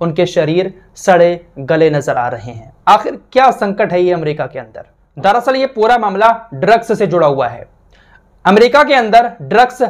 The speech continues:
हमेशा से एक बड़ी समस्या बना हुआ है। वहां के लोग बहुत ज्यादा ड्रग्स लेते हैं। ड्रग्स ओवरडोज से मरने वालों की संख्या वहां पर लगातार बढ़ती जा रही है। लोग नशे की ओवरडोज ले लेते हैं और उनकी मौत हो जाती है।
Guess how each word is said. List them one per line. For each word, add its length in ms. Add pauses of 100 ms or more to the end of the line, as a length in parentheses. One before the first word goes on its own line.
(140)
हमेशा 400
से 160
एक 160
बड़ी 260
समस्या 500 (460)
बना 260
हुआ 240
है। 160 (160)
वहां 220
के 140
लोग 360 (340)
बहुत 260
ज्यादा 280
ड्रग्स 360
लेते 280
हैं। 240 (200)
ड्रग्स 340
ओवरडोज 580
से 180
मरने 280
वालों 260
की 100
संख्या 320
वहां 200
पर 140
लगातार 500
बढ़ती 320
जा 160
रही 200
है। 100
लोग 460 (380)
नशे 300
की 180
ओवरडोज 600
ले 140
लेते 260
हैं 140
और 220
उनकी 260
मौत 240
हो 40
जाती 360
है। 140